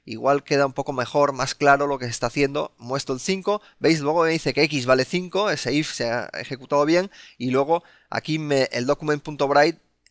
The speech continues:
evalúa esto de aquí, que es la, el resultado de sumar X más Z más Y, y eso vale diez, y ese document.write lo que hace es escribirlo en la página,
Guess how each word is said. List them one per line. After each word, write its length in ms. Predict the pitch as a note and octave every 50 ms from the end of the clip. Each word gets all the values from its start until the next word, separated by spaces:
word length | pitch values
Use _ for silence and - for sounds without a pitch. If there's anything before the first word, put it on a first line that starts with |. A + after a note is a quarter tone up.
| _ _ -
evalúa 600 | - C3+ B2 A#2 B2 D#3 F3 F3+ D#3 B2+ G#2 - -
esto 340 | - - - - - F3+
de 80 | D#3+ D#3+
aquí, 260 | E3 - G3 G3+ F#3+
que 160 | - C3+ C3
es 220 | C#3+ - - - - - - - _ _ _ _ _ _ _ _
la, 160 | - - G#2+ A2+
el 80 | A#2
resultado 400 | - G#2 - C#3 A#2+ - D3 D#3+
de 60 | D#3
sumar 360 | C#3+ - C#3+ C3+ D3 D#3 D3 -
X 340 | D3 D#3+ D#3 - C#3 A#2+ -
más 160 | B2+ A2+ A2
Z 240 | - D3 C#3 - -
más 380 | C3+ B2+ A#2+ A#2+ - - - -
Y, 300 | - F3 F3 F3 G3 G3+ _ _ _ _ _ _ -
y 220 | B2+ A2+ A2 A#2
eso 220 | B2+ C3 - D3 B2
vale 240 | A2+ A#2 A#2+ B2 B2
diez, 520 | B2+ D#3 E3 E3 D#3+ - - - - - _ _ _ _ -
y 240 | - A2+ B2+ D3 C#3+
ese 200 | C3+ - C#3+ B2
document.write 960 | B2 B2 - C#3 C3 C3 C3 - - D3 C#3+ C3+ D3+ C#3+ D#3 D#3 E3 F#3+ F#3
lo 120 | D#3 A#2+
que 80 | - B2
hace 180 | B2 - -
es 100 | D#3 D3
escribirlo 680 | E3 D#3 - - A#2+ A#2 A2+ C3+ C#3+ D3 D3 D#3 F3+ - -
en 140 | B2+ A2 G#2
la 100 | G#2+ -
página, 580 | - C#3 C#3 - - D3+ D#3 D#3+ F3+ F#3 -